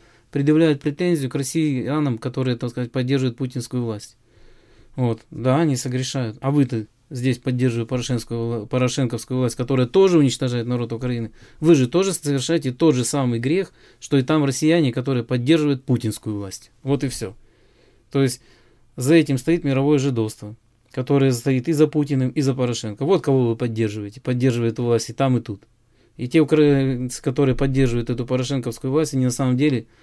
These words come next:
сами себе тоже копают могилу. Вот и всё. Те там копают могилу себе, те здесь копают могилу себе. И это грех тоже. Надо пере-, раскаяться в этом грехе, перестать поддерживать эту власть.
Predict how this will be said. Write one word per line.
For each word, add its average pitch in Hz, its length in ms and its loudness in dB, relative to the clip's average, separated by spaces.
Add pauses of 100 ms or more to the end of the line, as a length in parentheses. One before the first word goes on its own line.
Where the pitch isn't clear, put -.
(360)
сами 151 280 2
себе 143 300 4
тоже 123 240 0
копают 123 340 -4
могилу. 104 400 -2
Вот 110 180 -6
и 110 40 -6
всё. 101 240 -14 (240)
Те 147 120 0
там 175 220 2
копают 139 320 -2
могилу 123 320 0
себе, 127 240 -4
те 127 140 -8
здесь 107 260 -4
копают 107 320 -6
могилу 104 340 -6
себе. 101 300 -12 (2000)
И 131 80 0
это 151 200 4
грех 123 380 2
тоже. 123 300 0
Надо 127 200 4
пере-, 139 240 0
раскаяться 147 460 0
в - 20 -4
этом 131 140 -4
грехе, 123 240 -4
перестать 143 480 2
поддерживать 123 460 -2
эту 123 200 -4
власть. 117 400 -6